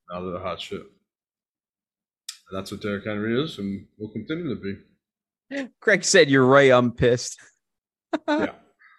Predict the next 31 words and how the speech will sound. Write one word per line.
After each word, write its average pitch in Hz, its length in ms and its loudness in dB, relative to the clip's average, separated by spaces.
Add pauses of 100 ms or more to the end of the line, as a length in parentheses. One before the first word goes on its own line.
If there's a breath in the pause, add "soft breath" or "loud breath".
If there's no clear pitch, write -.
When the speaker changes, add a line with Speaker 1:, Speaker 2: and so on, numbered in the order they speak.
(1300 loud breath)
Speaker 1:
Gentlemen, 180 680 4
Speaker 2:
Uh. 175 380 -2
Speaker 1:
this 123 200 -4
was 131 340 0
a 120 180 0
great 98 800 -4 (560)
running 113 400 -4
back 110 460 -4
breakdown. 101 800 -8 (1200)
Next 117 360 -2
week, 120 180 4
Speaker 2:
Hell 120 180 6
yeah. 107 220 2
Speaker 1:
we'll 104 260 -6
be 90 60 -14
bringing 107 320 -6
you 104 320 -4
wide 101 400 -2
receivers 113 920 -6 (120)
and 92 600 -12 (240)
briefly 107 520 -2
tight 98 340 -6
ends 101 220 -6
because, 92 300 -16
let's 101 140 -10
be 90 160 -20
honest, 95 560 -16 (640)
the 95 80 -10
only 101 100 -6
tight 98 260 -8
end, 98 300 -6